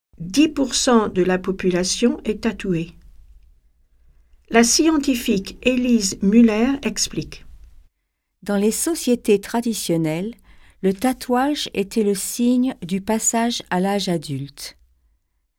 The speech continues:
Speaker 2: C'est un peu pareil aujourd'hui. Beaucoup de personnes se font tatouer dès leur majorité. C'est une façon de dire : « Mon corps, c'est à moi, je fais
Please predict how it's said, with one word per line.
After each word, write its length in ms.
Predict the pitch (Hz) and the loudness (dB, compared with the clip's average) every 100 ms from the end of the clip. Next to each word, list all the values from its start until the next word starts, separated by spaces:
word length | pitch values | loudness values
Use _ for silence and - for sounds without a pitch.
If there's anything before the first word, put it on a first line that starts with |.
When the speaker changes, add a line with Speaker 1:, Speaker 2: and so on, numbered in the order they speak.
| _ | _
Speaker 2:
C'est 280 | - 240 233 | -4 -2 2
un 100 | 277 | 2
peu 180 | 269 320 | 4 2
pareil 460 | 214 196 220 247 - | 2 0 0 0 0
aujourd'hui. 720 | 208 196 185 143 135 - _ _ _ _ _ _ _ _ _ _ | -2 -2 -6 -6 -10 -14 _ _ _ _ _ _ _ _ _ _
Beaucoup 380 | 160 277 285 339 | 2 2 4 4
de 120 | 240 | 4
personnes 720 | 220 202 190 - - 226 254 | 2 2 0 -2 -2 0 -2
se 160 | 240 202 | -2 -4
font 260 | 190 208 | -2 -2
tatouer 640 | 190 196 180 - 180 190 233 _ _ _ | 0 -2 -4 -8 -8 -8 -10 _ _ _
dès 200 | 147 233 | 0 2
leur 200 | 247 226 | 4 4
majorité. 880 | 208 208 196 190 185 185 165 185 - _ _ _ _ _ | 2 0 0 -2 -2 -2 -8 -8 -12 _ _ _ _ _
C'est 260 | - 240 | -4 2
une 120 | 285 | 4
façon 400 | 277 285 277 285 | 4 2 0 2
de 140 | 240 214 | 4 2
dire : « 500 | 175 180 190 233 - _ _ - | 0 -4 -6 -8 -14 _ _ -2
Mon 180 | 208 277 | 4 4
corps, 500 | 262 190 190 190 - _ | 4 0 0 -6 -18 _
c'est 300 | - 277 254 | -6 -4 0
à 80 | 220 | 0
moi, 340 | 180 165 165 185 _ _ _ | 0 -2 -6 -12 _ _ _
je 180 | - 233 | 0 0
fais 360 | - - 208 | 0 -2 -4